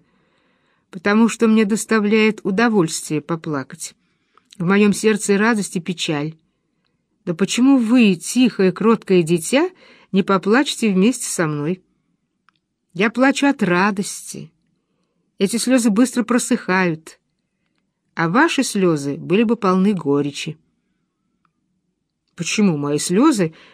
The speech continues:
были бы полны горечи?" "Вы такая одинокая, сиротливая птица". "А вы, Шерли,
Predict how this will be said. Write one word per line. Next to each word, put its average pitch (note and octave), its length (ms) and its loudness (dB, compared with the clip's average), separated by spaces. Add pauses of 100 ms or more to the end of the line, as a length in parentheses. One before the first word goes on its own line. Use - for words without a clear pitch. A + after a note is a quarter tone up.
были F#3+ 220 4
бы E3+ 100 2
полны F#3 360 2
горечи?" C#3+ 600 -2 (1700)
"Вы A#3 140 4
такая C#4+ 480 4
одинокая, D4+ 720 6
сиротливая C#4 680 4
птица". F3+ 720 -2 (1500)
"А F3 140 0
вы, E3+ 100 0
Шерли, F3 540 0